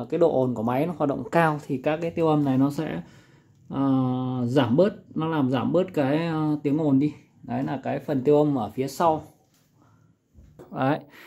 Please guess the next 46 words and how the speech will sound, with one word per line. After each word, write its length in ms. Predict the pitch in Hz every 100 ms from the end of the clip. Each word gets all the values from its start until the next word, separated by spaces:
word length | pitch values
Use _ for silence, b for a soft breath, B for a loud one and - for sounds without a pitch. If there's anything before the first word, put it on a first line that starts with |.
| B B
Đấy 120 | 165
là 100 | 196
cái 100 | 196
thành 160 | 196 175
phần, 200 | 170 156
à, 280 | 151 147 147 B B B
thứ 100 | 190
nhất 140 | 226 254
nhé 140 | 240 240
các 80 | 175
bạn 80 | 180
nhé. 80 | - - - B B B B _
Thế 80 | 220
đến 180 | 214 233
thứ 60 |
hai 280 | 240 226 196
là 140 | 175 151
cái 180 | 170
dàn. 300 | 175 196 160 135 B B B _ _ _ _ _ -
Thì 80 | 151
mỗi 180 | 156 208
một 60 | 208
con 160 | 196
M 20 |
C 80 | 190
U 180 | 214 185
này 180 | 170 147
nó 100 | 151
có 120 | 190
một 100 | 170
cái 100 | 170
dàn 240 | 180 160 151
đây. 200 | 160 - _ _ _ _ _ _ _ _ _ _ _ _ _ _
Đấy, 300 | 139 139 -
cái 100 | 180
dàn 160 | 180 156
lạnh 220 | 160 143
của 80 | 135
nó 240 | 131 151
mới 100 | 196
là 100 | 180 -
cái 140 | 147 190
quan 140 | 185
trọng 200 | 196 165
nhất 140 | 202
này. 120 | 202